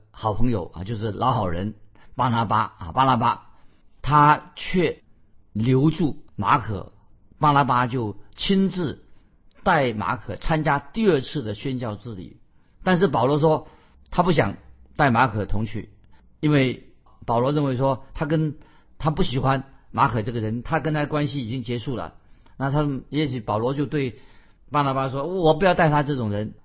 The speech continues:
一起去宣教，一起跟他传道，因为他上次中途就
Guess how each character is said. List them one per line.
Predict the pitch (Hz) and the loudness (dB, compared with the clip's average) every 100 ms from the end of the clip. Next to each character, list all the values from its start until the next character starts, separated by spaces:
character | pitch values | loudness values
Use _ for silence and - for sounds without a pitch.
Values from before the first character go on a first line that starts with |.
| _ - - | _ -20 -16
一 | 135 | -10
起 | 123 | -8
去 | 104 113 | -6 -4
宣 | 147 135 | -2 0
教， | 127 87 - | -2 -4 -12
一 | - 143 | -8 -6
起 | 117 | -4
跟 | 131 | -6
他 | 139 | -4
传 | - 127 | -2 -2
道， | 135 - - _ - | -2 -4 -12 _ -10
因 | - | -2
为 | 180 | 0
他 | 165 180 | 2 0
上 | - - 180 | 0 0 2
次 | 160 175 - - - - - - - - | 2 -4 -4 -12 -20 -20 -20 -20 -20 -10
中 | - 226 214 | 2 6 8
途 | 147 160 | 6 4
就 | 170 139 - | 2 0 -4